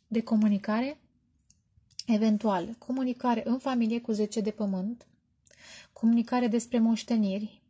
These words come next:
despre familia voastră, vreți să aflați adevărul într-o chestiune care ține de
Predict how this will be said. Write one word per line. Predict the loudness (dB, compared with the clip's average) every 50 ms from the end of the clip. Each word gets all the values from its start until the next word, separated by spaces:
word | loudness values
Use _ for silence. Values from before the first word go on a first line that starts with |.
| _
despre | -12 -6 -4 -4 -4 -6 -6 -6 -2 -2 0 0 0 0 0 -2 -4 -6 _ _ _ _ _ _ _ _ _ _ _ _ _ _ _ _
familia | _ -6 -2 0 0 2 0 0 0 -2
voastră, | -2 -2 -4 -4 -6 -8 -8 -8 -6 -6 -6
vreți | -4 -4 -4 -2 -4
să | -6 -6 -6 _ _ _ _ _
aflați | -8 -8 -6 -4 -4 -4 -4 -4 -4
adevărul | -2 0 0 0 2 2 2 2 2 0 -2 -4 -6 -10 -18 -20 -20 -20 -20 -20 -20 _ _
într-o | -2 0 0 0 0 -2
chestiune | 0 0 0 0 0 0 0 2 2 0
care | 0 -2 -2 -2 -2 -4
ține | -2 -2 0 0 0
de | 0 -2 -2 -2 -2 -2 -2 -4 -4 -6 -6 -8